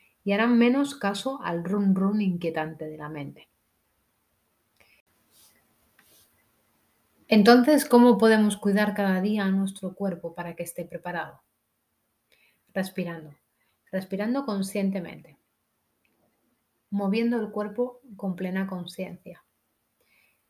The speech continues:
Al igual que te cepillas los dientes, que fregas los platos, que te tomas el café nada más levantarte, puedes integrar esta práctica diaria,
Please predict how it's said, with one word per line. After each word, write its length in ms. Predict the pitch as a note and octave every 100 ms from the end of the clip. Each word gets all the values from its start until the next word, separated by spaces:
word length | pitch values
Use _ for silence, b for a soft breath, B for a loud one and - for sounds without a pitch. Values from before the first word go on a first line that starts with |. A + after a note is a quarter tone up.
| _ -
Al 80 | G3
igual 220 | F#3 F#3+
que 100 | A3
te 100 | A3+
cepillas 380 | G3 F#3+ F#3+ F3
los 180 | D#3+
dientes, 460 | E3+ G#3 A#3 D#4+ -
que 180 | - D#3+
fregas 540 | - F3 E3+ E3+ -
los 140 | - -
platos, 360 | F#3 F3+ G3+ _ _ -
que 100 | D#3+
te 60 | -
tomas 520 | D3+ D3+ D3 C#3+ -
el 140 | E3+
café 420 | E3+ - - D#3+ D#3+
nada 200 | D#3 D#3
más 240 | E3 -
levantarte, 640 | E3+ D3 D3 F#3+ F#3+ C#4 _ _ _ b b b b _ -
puedes 320 | A3+ B3+ B3+
integrar 540 | G3 F#3+ E3 F#3 D#3+
esta 240 | D#3+ - D#3
práctica 500 | D3+ D3 D3+ D#3 D3+
diaria, 540 | D3+ C#3+ C#3 D3 C#3